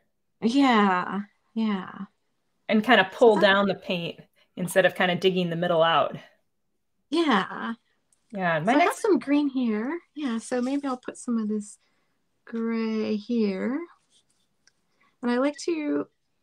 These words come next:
Speaker 1: make a little stem and then kind of make these little lines for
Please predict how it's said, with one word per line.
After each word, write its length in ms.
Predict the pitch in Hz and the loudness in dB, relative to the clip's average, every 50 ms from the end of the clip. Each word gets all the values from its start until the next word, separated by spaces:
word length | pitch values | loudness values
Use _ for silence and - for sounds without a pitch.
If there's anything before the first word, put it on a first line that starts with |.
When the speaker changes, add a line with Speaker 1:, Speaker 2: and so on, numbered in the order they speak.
| _ _ _ | _ _ _
Speaker 1:
make 240 | 240 240 247 254 294 | 0 0 0 0 0
a 60 | 294 | 2
little 220 | 294 285 269 247 | 2 2 2 2
stem 720 | 226 - - - - - 240 233 220 220 233 254 277 320 370 370 - _ _ _ _ _ _ _ _ _ _ _ _ _ _ _ _ _ _ _ _ _ - | -2 -4 -12 -16 -4 -2 0 0 2 0 0 0 0 -2 -2 -4 -8 _ _ _ _ _ _ _ _ _ _ _ _ _ _ _ _ _ _ _ _ _ -4
and 140 | 240 240 233 | -2 0 0
then 220 | 240 240 240 240 | 0 0 0 -2
kind 240 | 226 - 240 247 247 | -2 -2 -6 -4 -2
of 200 | 240 226 214 208 | -2 -2 0 0
make 420 | 226 226 226 226 226 226 220 - - _ _ _ _ _ _ _ _ _ _ _ _ _ _ _ _ _ _ _ _ | 2 2 2 2 0 0 -2 -4 -10 _ _ _ _ _ _ _ _ _ _ _ _ _ _ _ _ _ _ _ _
these 220 | - 240 226 - | -8 -8 -6 -4
little 420 | 254 247 247 240 226 214 208 202 196 | -2 -2 0 2 2 2 0 0 -2
lines 800 | 208 226 233 220 202 180 180 175 175 180 190 202 202 - - - _ _ _ _ _ _ | 0 0 2 2 2 0 -2 -6 -6 -4 -4 -6 -6 -8 -14 -20 _ _ _ _ _ _
for 640 | _ - - 214 202 196 190 190 190 190 190 196 | _ -6 -4 -2 -2 -2 -2 -2 -4 -4 -6 -8